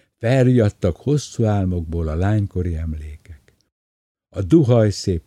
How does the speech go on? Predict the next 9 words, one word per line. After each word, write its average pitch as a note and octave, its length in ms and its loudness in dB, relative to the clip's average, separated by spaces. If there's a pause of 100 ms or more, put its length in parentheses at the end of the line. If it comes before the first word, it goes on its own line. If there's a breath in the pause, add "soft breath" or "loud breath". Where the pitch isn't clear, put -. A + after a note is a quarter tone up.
perzsa A2 400 0
aranyifjú F2+ 720 -4 (440)
és G2+ 180 -4
a F#2 80 0
város A2+ 460 2
szépének F2 720 -2
egzotikus F#2 920 -4
szerelmi E2+ 520 -2
históriája, F2+ 1000 -4